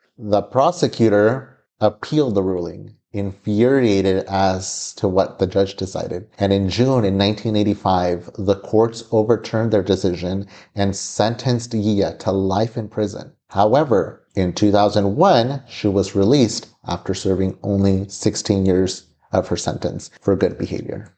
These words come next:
Yes, Yia's case is infamous in Argentina, reason being she is the second female serial killer recorded in their history, or known. First being, uh, Margarita Selena Herling,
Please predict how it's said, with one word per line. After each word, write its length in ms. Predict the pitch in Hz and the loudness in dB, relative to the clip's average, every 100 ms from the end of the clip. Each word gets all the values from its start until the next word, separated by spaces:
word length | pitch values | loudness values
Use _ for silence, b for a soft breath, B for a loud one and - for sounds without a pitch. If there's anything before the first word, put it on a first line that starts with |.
| - | -6
Yes, 600 | 95 - - - - - - | -4 -4 -12 -16 -18 -20 -8
Yia's 480 | 107 107 135 165 160 | -6 -2 0 0 -2
case 640 | - 123 123 127 123 - - | -2 2 4 2 -2 -12 -4
is 680 | 110 107 107 104 98 - - | 2 4 4 4 0 -6 -4
infamous 480 | 123 123 107 90 - | -2 0 -2 -2 -2
in 100 | 90 | -2
Argentina, 680 | 87 - 92 107 98 120 - B B B - | -2 -2 -4 0 0 0 -2 B B B 0
reason 360 | 113 110 117 | 2 2 0
being 380 | 110 110 110 107 | 2 2 2 0
she 340 | 107 - 113 | -4 -2 0
is 300 | 107 107 104 - | 2 0 -2 -4
the 200 | 120 104 | -2 0
second 560 | 107 - 147 143 98 - _ | -2 -2 -2 0 -4 -4 _
female 360 | _ 110 104 101 | _ 0 4 2
serial 380 | 98 - 101 95 | 2 2 4 2
killer 280 | - 98 92 | 2 0 2
recorded 640 | 95 - 104 98 90 92 98 - | 0 0 0 2 0 -2 -10 -6
in 140 | 101 | 0
their 140 | 98 90 | 2 0
history, 560 | - 101 - 95 113 113 _ - | 0 -4 -6 -6 -8 -10 _ -6
or 160 | 101 | -4
known. 500 | 92 95 92 82 90 95 | 0 2 2 -2 -10 -14
First 380 | _ 110 107 - | _ 0 0 0
being, 420 | 107 104 101 98 b b - | 0 2 0 -4 b b -2
uh, 320 | 98 90 92 | 0 0 -2
Margarita 920 | 95 98 95 101 98 92 92 87 95 | -2 0 2 2 2 2 2 0 -2
Selena 760 | - - 101 95 92 90 87 90 _ | -10 -2 2 2 2 0 -2 -6 _
Herling, 500 | - 107 95 90 101 | -2 2 2 0 -6